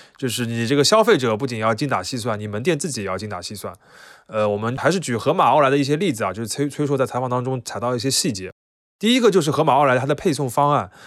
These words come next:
可以从原本固定的这个盒马鲜生的那种一日一配，改为比较灵活的一日两配、一日三配，就是店长他自己可以来决策的。第二个呢，就是在盒马奥莱里边，它的前店和后场的这个界限会更加模糊。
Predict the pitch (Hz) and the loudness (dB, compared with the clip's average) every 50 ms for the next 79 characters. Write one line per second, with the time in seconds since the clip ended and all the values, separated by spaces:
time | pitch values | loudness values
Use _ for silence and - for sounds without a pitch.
0 | - - _ _ - - - 190 175 127 123 131 135 131 127 131 180 190 147 117 | -20 -20 _ _ -4 0 0 2 2 0 0 -2 0 2 2 2 2 2 0 -2
1 | 110 110 170 165 170 180 151 131 113 117 117 113 107 - 139 139 127 117 - 143 | -2 -2 -2 -2 0 0 0 -2 -2 -2 -4 -4 -4 -2 0 0 0 0 0 -2
2 | 147 143 160 151 135 131 123 104 101 104 117 330 381 156 - 127 - - 180 131 | -2 -2 -2 -2 -2 -2 -4 -4 -2 0 4 4 6 4 4 2 0 2 2 2
3 | 95 - - 107 98 101 110 123 117 120 123 120 110 110 117 147 160 - 107 101 | 2 -2 -6 -4 -4 -2 -2 -2 -2 -2 -2 -2 -2 -4 -6 -6 -6 -4 -2 -2
4 | 113 120 107 104 107 135 160 143 123 101 90 92 - - 160 131 110 117 143 143 | -2 -2 -4 -2 0 2 2 2 2 2 0 -2 -4 -2 -2 0 0 0 0 0
5 | 123 156 156 160 151 170 127 87 - _ 131 120 127 120 - - 208 185 143 120 | 2 0 -2 -2 -2 -4 -4 -4 -6 _ -8 -6 -6 -6 0 2 2 2 2 0
6 | 110 - - _ - - 185 185 - - - 127 120 - - 147 117 101 - 117 | -4 -10 -16 _ -8 -8 -6 -8 -8 -8 -6 -8 -6 -8 -8 -8 -8 -6 -6 -6
7 | 113 107 104 101 104 98 95 - - - 117 - - - _ _ _ _ - - | -6 -6 -6 -6 -6 -8 -4 -2 0 0 0 -2 -6 -16 _ _ _ _ -20 -20
8 | - - _ - 226 247 247 208 196 180 165 151 156 170 156 190 165 - - 190 | -20 -20 _ 0 2 4 4 6 4 4 2 2 0 2 2 2 2 2 2 2
9 | 208 175 143 190 190 135 120 139 139 113 104 107 104 104 104 - 147 151 - - | 4 4 4 4 4 4 4 2 0 -2 -4 -6 -6 -8 -8 -8 -8 -4 -2 -2
10 | - - 104 101 113 147 220 208 151 127 135 - - 208 165 - - - 98 92 | -2 -2 -4 -6 -4 0 0 2 2 2 0 2 2 2 2 2 0 -6 -12 -12
11 | 92 90 120 117 117 107 - - 135 117 107 - 117 113 - 156 185 156 139 131 | -12 -10 -8 -6 -6 -4 -2 0 0 0 -2 -4 -8 -6 -4 -2 -2 0 0 -2
12 | 127 113 - 95 104 - - - - | -2 -4 -6 -8 -10 -8 -10 -12 -12